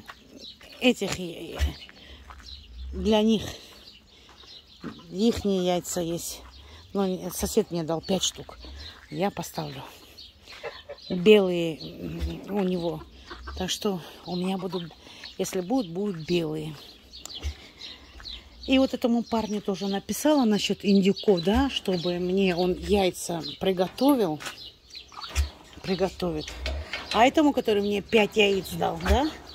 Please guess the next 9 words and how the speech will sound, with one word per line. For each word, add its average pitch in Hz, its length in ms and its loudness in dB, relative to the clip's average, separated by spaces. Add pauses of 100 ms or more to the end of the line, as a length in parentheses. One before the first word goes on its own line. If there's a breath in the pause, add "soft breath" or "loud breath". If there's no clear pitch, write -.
(2750 loud breath)
я 165 320 -4
ему 170 280 -4 (520)
коробку 180 480 -2
конфет 175 480 -4
хоть - 180 -8
куплю 220 360 0
и - 180 -8
отнесу, 165 520 -4
девочки. 131 560 -12